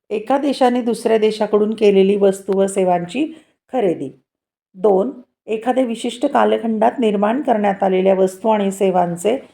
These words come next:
दुहेरी मोजदाद होऊ न देता केलेले मापन होय. तीन, काही विक्रेते असला, असलेला बाजार. चार,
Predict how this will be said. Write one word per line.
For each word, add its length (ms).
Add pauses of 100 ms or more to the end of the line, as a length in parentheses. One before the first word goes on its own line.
(300)
दुहेरी 540
मोजदाद 600
होऊ 320
न 120
देता 340
केलेले 480
मापन 460
होय. 180 (920)
तीन, 340 (120)
काही 360
विक्रेते 640
असला, 500 (460)
असलेला 420
बाजार. 480 (720)
चार, 280